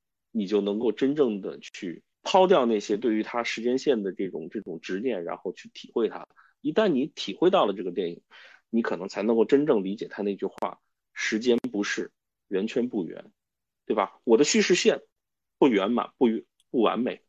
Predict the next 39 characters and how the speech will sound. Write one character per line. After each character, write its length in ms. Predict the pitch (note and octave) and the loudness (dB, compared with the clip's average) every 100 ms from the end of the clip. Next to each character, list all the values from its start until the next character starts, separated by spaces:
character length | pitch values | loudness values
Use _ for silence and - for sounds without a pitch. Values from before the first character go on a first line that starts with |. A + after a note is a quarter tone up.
| _ _ | _ _
没 160 | F#2+ | -4
关 220 | G2 G#2+ A#2 | 0 0 -2
系， 240 | - - _ _ _ _ | -10 -18 _ _ _ _
因 140 | A#2 A#2+ | -2 0
为 160 | A#2+ | -2
所 280 | A#2+ - C#3+ | -2 4 4
有 80 | B2+ | 4
的 60 | |
这 100 | F#2+ | 0
个 80 | A2+ | -6
事 200 | - G#2+ | -6 -8
情 180 | - - _ _ _ _ | -8 -16 _ _ _ _
一 140 | B3+ | 2
直 120 | - - | 2 -4
在 140 | - | -14
发 160 | - - | -16 -16
生， 160 | - C#3+ | -12 -8
一 120 | D#3 | -8
直 100 | G#2+ - | -8 -14
在 80 | - | -20
发 200 | - - | -20 -16
生， 160 | - - _ _ | -16 -18 _ _
似 180 | - E3+ | 0 2
乎 180 | - C#3 | 4 4
永 200 | A2+ G#3+ | 6 6
远 180 | C4 A2 | 6 4
在 160 | G#2+ | 2
一 100 | G#2 | 2
个 220 | A2 G2 - _ | 2 0 -2 _
无 80 | A2+ | -2
法 140 | A#2 C3+ | 0 0
解 180 | - | -2
开 200 | - A2+ | -4 0
的 60 | A#2 | 0
一 60 | A#2+ | -2
个 80 | C3+ | -4
循 240 | - G#2+ | 0 0
环 200 | A#2+ G2+ | 2 0
里 120 | - | -4